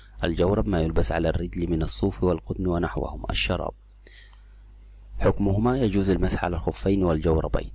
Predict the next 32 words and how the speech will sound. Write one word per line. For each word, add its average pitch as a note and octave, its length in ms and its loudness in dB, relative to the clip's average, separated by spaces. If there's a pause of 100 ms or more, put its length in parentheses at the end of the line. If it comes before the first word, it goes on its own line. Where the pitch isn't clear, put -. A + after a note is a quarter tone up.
(180)
شروط F#2+ 340 2
المسح E2 380 0
عليهما: E2 500 -2
أن A2+ 80 0
يكون G2 500 0 (440)
لبسهما F#2+ 680 2 (100)
بعد E2+ 280 -2
كمال F#2 400 -2
الطهارة، G2 560 -4
أن G2 100 0
يكون F2+ 580 -2 (400)
ساترين F2+ 680 2
للرجلين F2+ 760 0
مع E2+ 140 -2
الكعبين، E2 600 0 (360)
أن G2+ 80 2
يكون F#2+ 380 2
طاهرين، E2+ 640 0
أن F2+ 140 -2
يكون F#2 300 0
المسح F2 340 0
في - 100 -6
الوضوء E2 440 2
دون F2 420 0 (340)
الغسل، E2+ 460 0
أن G2+ 120 2
يكون G2 340 2
في - 220 0
أثناء F#2 260 0
المدة F2 340 0
المحددة، E2 480 0
وهي G2 320 2